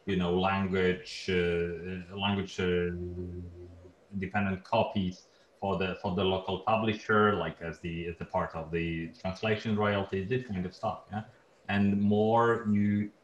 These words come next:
the more you sell before the campaign, the more you can, uh, the more you can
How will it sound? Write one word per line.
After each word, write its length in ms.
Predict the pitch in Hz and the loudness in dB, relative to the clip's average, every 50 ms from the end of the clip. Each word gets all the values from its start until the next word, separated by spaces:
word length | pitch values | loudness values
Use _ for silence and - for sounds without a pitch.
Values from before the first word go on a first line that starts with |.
| _ _ _ _ 110 | _ _ _ _ 0
the 120 | 104 107 | 4 4
more 320 | 101 104 107 113 123 123 | 6 6 6 6 6 6
you 220 | 120 113 110 110 104 | 6 6 6 6 4
sell 480 | 107 - - 117 107 107 110 101 90 | 2 2 4 6 8 8 8 8 6
before 360 | 90 98 95 - - 110 113 110 | 4 4 4 6 6 8 8 8
the 120 | 135 127 | 6 4
campaign, 580 | - 123 110 104 - 104 101 104 107 110 107 95 | 6 4 4 4 4 4 4 6 6 6 6 6
the 60 | 92 | 6
more 320 | 92 95 95 104 110 113 | 6 8 8 8 10 10
you 240 | 110 104 104 104 101 | 8 8 8 6 4
can, 580 | - - 98 95 95 95 95 92 92 95 92 - - - - - - - | 2 2 2 4 4 4 4 4 2 0 -2 -4 -10 -20 -20 -10 -4 0
uh, 280 | 92 92 90 90 92 90 | 2 4 4 4 4 4
the 100 | 87 87 | 4 4
more 220 | 92 95 98 101 | 4 4 4 4
you 180 | 101 95 95 92 | 2 2 0 -2
can 420 | - 101 92 92 92 92 92 | 0 0 2 4 4 2 2